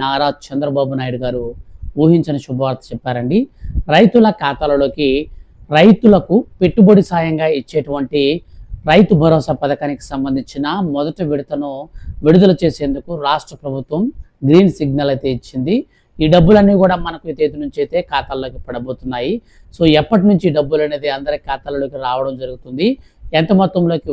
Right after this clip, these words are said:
వస్తాయి, ఈ యొక్క డబ్బుల పైన మనకు కొత్త రూల్స్ కూడా అయితే రిలీజ్ చేశారండి. ఆ యొక్క రూల్స్ ఏంటో కూడా ఈ వీడియోలో నేను మీకు క్లారిటీగా అయితే ఎక్స్‌ప్లెయిన్ చేయడం జరుగుతుంది. కాబట్టి దయచేసి మీరు మన ఛానల్ని ఇప్పటి వరకు సబ్స్క్రైబ్ చేసుకోకుండా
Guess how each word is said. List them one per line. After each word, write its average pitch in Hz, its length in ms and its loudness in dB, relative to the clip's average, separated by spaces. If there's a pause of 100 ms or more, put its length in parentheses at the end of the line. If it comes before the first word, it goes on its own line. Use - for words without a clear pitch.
వస్తాయి, 143 440 -2 (520)
ఈ - 80 2
యొక్క 185 160 0 (120)
డబ్బుల 151 260 6 (100)
పైన 180 220 2 (640)
మనకు 160 240 0 (100)
కొత్త 160 180 -2 (120)
రూల్స్ 156 260 -4
కూడా 147 140 0
అయితే 143 180 -4
రిలీజ్ 139 260 -6
చేశారండి. 131 500 -4 (440)
ఆ 160 100 4
యొక్క 165 280 0
రూల్స్ 151 280 0
ఏంటో 147 240 -4
కూడా 147 220 0
ఈ - 20 -4 (100)
వీడియోలో 135 300 -6
నేను 131 220 -18
మీకు 165 200 -12 (500)
క్లారిటీగా 160 520 2
అయితే 180 180 -2 (140)
ఎక్స్‌ప్లెయిన్ 143 440 -4
చేయడం 131 300 -2
జరుగుతుంది. 127 460 -4 (440)
కాబట్టి 165 380 0 (100)
దయచేసి 151 540 -2
మీరు 147 160 -4 (120)
మన 143 120 -8 (120)
ఛానల్ని 143 420 -10 (560)
ఇప్పటి 185 240 2
వరకు 170 240 0 (120)
సబ్స్క్రైబ్ 156 500 -4
చేసుకోకుండా 143 460 -6